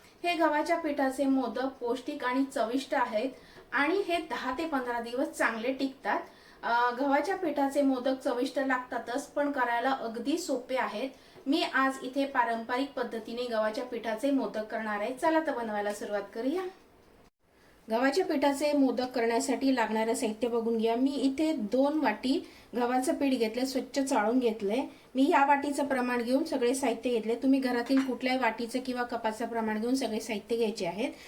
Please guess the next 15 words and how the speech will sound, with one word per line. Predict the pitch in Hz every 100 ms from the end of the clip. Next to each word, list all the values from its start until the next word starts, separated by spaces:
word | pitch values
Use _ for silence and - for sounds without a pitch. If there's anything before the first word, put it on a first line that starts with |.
| -
तर | 285
मी | 285
इथे | 285 349
दोन | 262 254 285
वाटी | 285 269 262
गव्हाचं, | 240 220 214 247 - - - - -
अ, | 220
पीठ | 220 277 269
घेतलं | 262 240 220
आहे. | 208 208 254
त्यानंतर | 277 220 214 214 240
एक | 247 - 226 233
वाटी | 233 233
गूळ | 277 220 254
घेतलाय, | 269 240 196 202 285